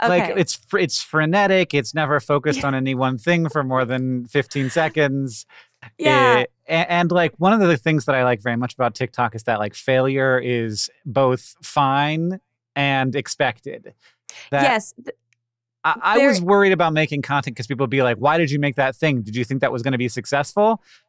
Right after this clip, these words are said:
Speaker 1: You don't understand the platform, but it's just, like,
Speaker 2: Mm-hmm.
Speaker 1: actual, most, like, TikTokers make, like, eight videos a day <laughs> and
Speaker 2: What? I know.
Speaker 1: expect
Speaker 2: That's
Speaker 1: all
Speaker 2: the
Speaker 1: of them
Speaker 2: one
Speaker 1: to do poorly.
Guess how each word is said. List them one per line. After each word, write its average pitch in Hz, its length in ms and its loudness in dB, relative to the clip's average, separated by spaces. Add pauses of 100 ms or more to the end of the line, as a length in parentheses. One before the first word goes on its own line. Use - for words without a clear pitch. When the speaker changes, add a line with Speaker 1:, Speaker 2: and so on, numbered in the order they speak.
(360)
Speaker 1:
You 175 160 -2
don't 202 120 2
understand 147 300 -2
the 147 60 -2
platform, 117 680 0
but 135 120 0
it's 131 160 -2
just, 127 160 -8
like, 113 200 0
Speaker 2:
Mm-hmm. 214 80 -6
Speaker 1:
actual, 131 800 0
most, 143 380 -2
like, 113 160 0
TikTokers 120 540 -4
make, 110 200 -8
like, 95 300 -8 (320)
eight 110 240 -4
videos 101 420 -6
a - 20 -14
day 95 320 -6 (140)
<laughs> - 480 -4
and 160 140 -2
Speaker 2:
What? 294 160 0
I 294 160 0
know. 320 240 4
Speaker 1:
expect 180 360 0
Speaker 2:
That's - 80 2
Speaker 1:
all 160 100 4
Speaker 2:
the 170 80 6
Speaker 1:
of 143 60 0
them - 160 2
Speaker 2:
one 120 40 -4
Speaker 1:
to 143 100 0
do 120 220 -2
poorly. 110 580 -6